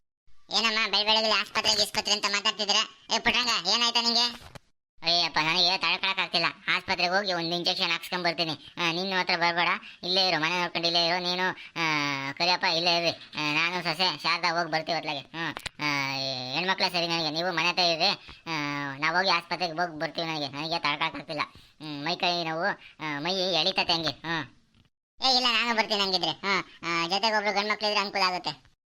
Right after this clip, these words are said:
ಥೋ, ಏನೋ ಬೇಡಪ್ಪ, ನೀವು ಇಲ್ಲೇ ಇರಿ ಮನೆ ತಾಗೆ. ಆ, ನಾವು ಹೋಗಿ ಬರ್ತೀವಿ. ಹಾ, ಆ,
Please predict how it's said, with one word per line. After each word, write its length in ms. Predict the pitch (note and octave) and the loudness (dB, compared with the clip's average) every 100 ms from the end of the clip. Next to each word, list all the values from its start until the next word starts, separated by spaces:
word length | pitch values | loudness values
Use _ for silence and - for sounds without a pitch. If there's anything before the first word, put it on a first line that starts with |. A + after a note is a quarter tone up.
| _ - - | _ -20 -4
ಥೋ, 420 | A#3+ A#3+ A3 A3 | 2 4 6 6
ಏನೋ 280 | G#3+ G#3+ A#3 | 6 4 2
ಬೇಡಪ್ಪ, 260 | G#3+ G#3 G3+ | 2 2 0
ನೀವು 160 | F3 F#3+ | 0 2
ಇಲ್ಲೇ 180 | G3+ G#3+ | 4 4
ಇರಿ 100 | F#3+ | 4
ಮನೆ 180 | F3+ F3+ | 2 2
ತಾಗೆ. 180 | F3 | 2
ಆ, 320 | D3+ - - D#3 | 0 -4 -4 0
ನಾವು 220 | E3+ F#3+ | 2 4
ಹೋಗಿ 220 | G3 G#3 | 4 4
ಬರ್ತೀವಿ. 360 | F3 - F#3+ C#3+ | 2 2 2 2
ಹಾ, 260 | D3+ E3+ C#3+ - | 2 0 0 -8
ಆ, 60 | - | -8